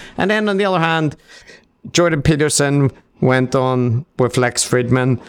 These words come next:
for a three and a half hour conversation. And as happens when he tends to do these things, there's been a lot of clips of him saying various silly things. We might cover some of that conversation on a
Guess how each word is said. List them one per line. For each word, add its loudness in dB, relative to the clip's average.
for 0
a -2
three 0
and 2
a 2
half -2
hour 0
conversation. -2
And -2
as 0
happens -2
when -2
he 0
tends -2
to -2
do 2
these 0
things, -2
there's -4
been -2
a 0
lot 0
of -6
clips -6
of -2
him 0
saying 0
various -2
silly -2
things. -4
We 2
might -2
cover 0
some 0
of -4
that -2
conversation -2
on 0
a 0